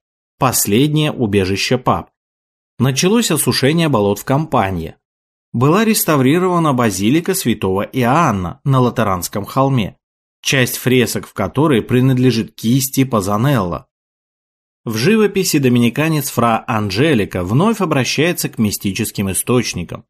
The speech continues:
Сенсуалистское направление продолжают Пьера де ла Франческо и Фра Филиппо Липпи.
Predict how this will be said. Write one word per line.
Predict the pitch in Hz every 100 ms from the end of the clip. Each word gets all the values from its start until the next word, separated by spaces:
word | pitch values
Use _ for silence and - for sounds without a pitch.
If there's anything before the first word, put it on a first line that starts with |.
| _ _
Сенсуалистское | - 139 131 135 127 135 131 127
направление | 127 113 120 107 107 127 135
продолжают | 135 113 110 101 110 107 -
Пьера | 98 117 123 117
де | 113
ла | 110
Франческо | - 104 92 - 107 143 139 151 143 - _
и | 123 120
Фра | - 107 123 135
Филиппо | 135 113 101 107 123
Липпи. | 127 165 127 - 98 82